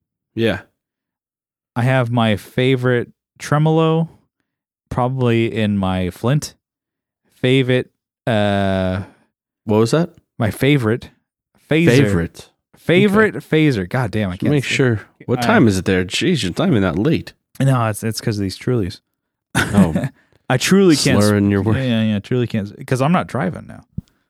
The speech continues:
Speaker 2: Oh, jeez.
Speaker 1: Yeah.
Speaker 2: It's, oh, the podcast is gonna get back to drunk hour. Oh, jeez.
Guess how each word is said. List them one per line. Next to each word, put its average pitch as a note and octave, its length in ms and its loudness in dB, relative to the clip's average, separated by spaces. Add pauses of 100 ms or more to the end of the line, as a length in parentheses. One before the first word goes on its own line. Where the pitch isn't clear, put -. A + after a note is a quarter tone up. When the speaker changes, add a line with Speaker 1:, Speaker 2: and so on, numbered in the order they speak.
(140)
Speaker 2:
Oh, G#2 100 -4
jeez. F2+ 320 -4
Speaker 1:
Yeah. A2 120 2
Speaker 2:
It's, B1+ 100 -4
oh, F#2+ 300 0
the F2 120 0
podcast G#2+ 400 0
is F2+ 120 -8
gonna F#2 160 -6
get F#2 100 -8
back G2+ 160 -4
to - 80 -12
drunk A#2+ 300 -4
hour. D#2+ 280 -10
Oh, F2+ 40 -12
jeez. G2 640 -8